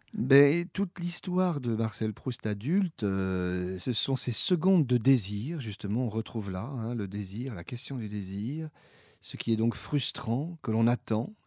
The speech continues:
et qui ne vient pas. Et lorsque le soir il se couchait dans son petit lit, et particulièrement lorsqu'il y avait des invités, maman ne montait pas donner le baiser nocturne.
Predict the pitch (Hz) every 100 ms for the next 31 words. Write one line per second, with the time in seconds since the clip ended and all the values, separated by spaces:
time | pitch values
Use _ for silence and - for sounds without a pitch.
0 | - 117 117 104 95 113 107 - 92 127
1 | - - - - - - 107 156 151 -
2 | 117 117 - 160 117 101 113 - 113 139
3 | 120 101 107 104 - 117 110 135 202 214
4 | - - - - - - 131 - 151 139
5 | 139 139 123 101 - 110 113 127 110 113
6 | 98 98 139 160 190 - - 87 110 120
7 | 156 127 110 117 117 104 143 127 104 117
8 | 101 101 98 110 98 - 95 82 78 80
9 | 80